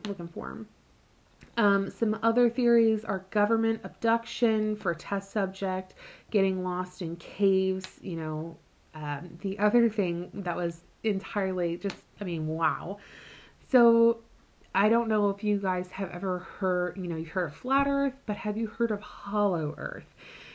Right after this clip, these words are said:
This is a conspiracy about there being, a conspiracy theory about there being a whole civilization, civilization in the earth's core called Agartha.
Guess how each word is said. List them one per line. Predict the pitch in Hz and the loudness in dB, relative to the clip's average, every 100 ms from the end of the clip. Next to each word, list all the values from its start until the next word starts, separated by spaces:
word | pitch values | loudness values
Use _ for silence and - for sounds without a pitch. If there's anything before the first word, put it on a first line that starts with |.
| - | 4
This | 233 247 - | 6 6 4
is | 311 311 | 0 0
a | |
conspiracy | 302 269 - 220 214 214 220 202 202 - | 0 -2 2 2 2 0 2 2 2 -2
about | 208 190 170 185 | -8 -2 -2 0
there | 185 | -2
being, | 185 180 175 175 180 170 - | -2 -4 -4 -6 -6 -8 -6
a | 202 | -8
conspiracy | 208 202 226 196 190 | -4 -2 0 -2 -2
theory | 190 180 170 | -4 -2 -4
about | 165 175 | -4 -4
there | 185 | -4
being | 185 175 | -4 -6
a | 156 | -8
whole | - 226 214 | -4 0 2
civilization, | 208 208 175 170 165 - - - | 2 -2 -2 -2 -4 -6 -16 -18
civilization | - 254 254 277 240 233 190 180 190 208 - 170 180 - - - _ | -6 0 2 2 2 2 2 0 0 -2 -4 -8 -8 -10 -20 -20 _
in | 226 214 220 | 0 2 0
the | 196 | -2
earth's | 190 196 - | -2 -2 -8
core | - 196 170 190 | -6 -2 0 -2
called | 208 - 175 175 175 - | -6 -4 -2 -2 -4 -10
Agartha. | 175 170 143 147 - 208 | -6 -2 -2 -6 -12 -12